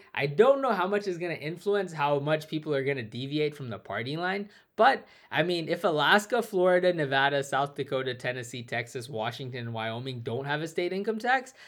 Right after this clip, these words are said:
the I R S storyline really doesn't impact them in any way. That's eight different states. That's sixteen different senators. And those senators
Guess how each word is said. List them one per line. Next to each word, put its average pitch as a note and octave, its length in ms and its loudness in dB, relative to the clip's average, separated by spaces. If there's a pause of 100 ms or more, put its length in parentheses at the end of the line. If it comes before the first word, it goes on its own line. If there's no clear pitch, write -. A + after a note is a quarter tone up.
(120)
the A#3+ 160 4
I C#4+ 140 12
R B3 200 10
S B3 240 4
storyline C#3 640 2 (180)
really C#4+ 300 4
doesn't G#3 340 8
impact C4+ 380 2
them C3+ 160 0
in A#2+ 100 -4
any A2+ 160 -6
way. A2 300 -8 (320)
That's A3+ 400 6 (180)
eight A3 240 8
different G#3+ 380 2
states. - 400 -4 (100)
That's G3 260 2
sixteen A#3+ 540 -4
different F3 380 -2
senators. C3+ 460 -6 (200)
And E3 160 0
those A#3+ 340 6
senators C4+ 540 2